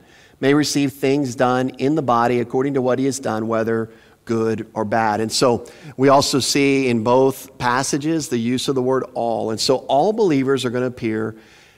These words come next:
uh, at the bema and have our works evaluated. And so, um,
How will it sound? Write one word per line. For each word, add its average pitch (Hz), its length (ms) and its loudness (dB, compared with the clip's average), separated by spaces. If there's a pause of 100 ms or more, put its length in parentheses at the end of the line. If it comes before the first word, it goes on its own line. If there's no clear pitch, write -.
uh, 113 240 0
at 113 240 -2
the 147 60 -4
bema 165 480 -2 (220)
and 120 120 -2
have 131 240 0
our 170 160 2
works 120 680 -4 (300)
evaluated. 123 640 2
And 120 120 0
so, 135 380 4 (240)
um, 127 360 0